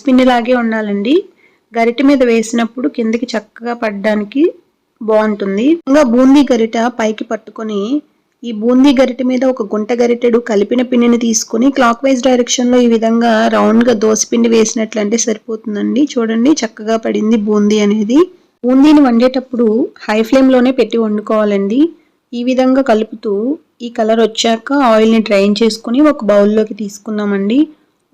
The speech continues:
ఆయిల్ని డ్రైన్ చేయడం చాలా ఇంపార్టెంట్ అండి బూందీకి. అలా బూందీ గరిట ప్యాన్ పైన పట్టుకుని గుంట గరిటెడు పిండి గరిటె మీద వేసి ఇప్పుడు హ్యాండిల్ని పట్టుకుని గరిటెని up and down కదిపితే చక్కగా పడుతుందండి బూందీ. ఈ విధంగా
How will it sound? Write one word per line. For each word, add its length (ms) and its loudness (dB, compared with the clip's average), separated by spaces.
ఆయిల్ని 380 4
డ్రైన్ 320 0
చేయడం 240 0
చాలా 260 0
ఇంపార్టెంట్ 520 -6
అండి 160 -2
బూందీకి. 520 0
అలా 120 2
బూందీ 360 4
గరిట 280 2
ప్యాన్ 300 0
పైన 240 0
పట్టుకుని 400 -8
గుంట 240 0
గరిటెడు 380 2
పిండి 280 -2
గరిటె 320 0
మీద 220 0
వేసి 340 0
ఇప్పుడు 300 -2
హ్యాండిల్ని 500 4
పట్టుకుని 480 -6
గరిటెని 420 0
up 200 -6
and 160 0
down 140 2
కదిపితే 360 -2
చక్కగా 440 -2
పడుతుందండి 580 -2
బూందీ. 340 0
ఈ 100 -6
విధంగా 300 2